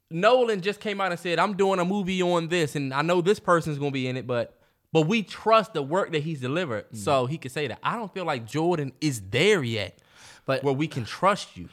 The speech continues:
Speaker 2: Right, you still getting your skin in the game
Speaker 1: Yeah.
Speaker 2: because you're doing the same movie.
Speaker 1: Right.
Speaker 2: Look, we trust that you can come and do some different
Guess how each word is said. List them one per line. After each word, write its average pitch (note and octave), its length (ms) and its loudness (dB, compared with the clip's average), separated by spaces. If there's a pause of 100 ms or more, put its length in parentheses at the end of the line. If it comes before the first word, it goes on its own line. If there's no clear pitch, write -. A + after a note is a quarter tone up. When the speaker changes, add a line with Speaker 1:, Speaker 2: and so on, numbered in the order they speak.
(140)
Speaker 2:
Right, C#3+ 180 4
you C#3 140 0
still E3 320 2
getting C#3+ 200 -2
your C3+ 120 -2
skin D#3 180 -4
in C3+ 60 -4
the B2 80 -4
game B2+ 460 -4 (120)
Speaker 1:
Yeah. B2+ 220 0
Speaker 2:
because D#3+ 400 6
you're D3 180 6
doing C#3+ 420 2
the B2 120 0
same C#3+ 360 -6
movie. C3 540 -6
Speaker 1:
Right. A#2 320 -2 (420)
Speaker 2:
Look, A#3 300 4 (360)
we C#4+ 180 6
trust D4 340 8
that A#3 200 6
you A#3+ 100 -2
can G3+ 240 -2 (100)
come A3+ 260 4
and F#3+ 220 -2
do G3 160 2
some E3 520 0
different E3 440 0